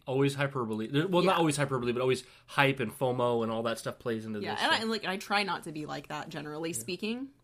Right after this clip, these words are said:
Speaker 2: I usually am like, "Oh, I need this to sit for a while." But,
Speaker 1: Yeah.
Speaker 2: like, I might be riding the hype, but this might be my favorite video game ever. Uh, which I wasn't anticipating, 'cause I'm a huge fan of Final Fantasy. Um, but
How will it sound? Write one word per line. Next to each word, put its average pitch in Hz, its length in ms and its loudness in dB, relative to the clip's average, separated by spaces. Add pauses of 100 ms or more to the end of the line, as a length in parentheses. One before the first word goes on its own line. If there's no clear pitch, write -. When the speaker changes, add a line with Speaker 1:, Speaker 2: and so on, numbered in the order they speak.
(120)
Speaker 2:
I 160 60 -4
usually 160 340 -2
am 156 80 -4
like, 156 180 -4
"Oh, 262 100 -2
I 240 60 0
need 226 220 2
this 190 160 -4
to - 80 -8
sit - 300 -4
for 151 120 -8
a 151 60 -4
while." 135 400 -4
But, 151 140 -2
Speaker 1:
Yeah. - 40 -4
Speaker 2:
like, 143 380 -6
I 214 80 2
might 277 180 0
be 247 100 -4
riding 202 240 0
the 160 60 -4
hype, 170 280 -6
but 147 120 -8
this 160 160 -4
might 175 140 -4
be 165 100 -4
my 143 140 -6
favorite - 280 -10
video 104 220 -6
game 80 400 -12
ever. - 220 -12 (1120)
Uh, 147 340 0
which 160 180 -4
I 180 80 2
wasn't 302 260 0
anticipating, 180 640 -4
'cause 143 280 -8 (120)
I'm 175 200 -2
a 165 40 -10
huge 254 300 -4
fan 160 180 -6
of 151 80 -10
Final 147 240 -6
Fantasy. - 640 -12 (400)
Um, 160 540 -6
but - 500 2